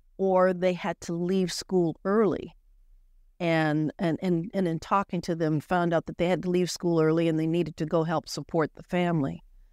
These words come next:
And so I decided I wanted to be a teacher and, and teach older people how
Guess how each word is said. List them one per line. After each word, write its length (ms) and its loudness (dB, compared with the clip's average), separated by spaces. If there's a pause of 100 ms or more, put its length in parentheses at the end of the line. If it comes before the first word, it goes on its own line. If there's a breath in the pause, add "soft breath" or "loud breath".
(220)
And 120 -8
so 240 2
I 160 4
decided 480 -2
I 100 0
wanted 360 -2
to 100 -6
be 200 0
a 60 0
teacher 680 -2 (240)
and, 440 0 (260)
and 400 0 (260)
teach 480 -2 (260)
older 280 2
people 420 0
how 220 0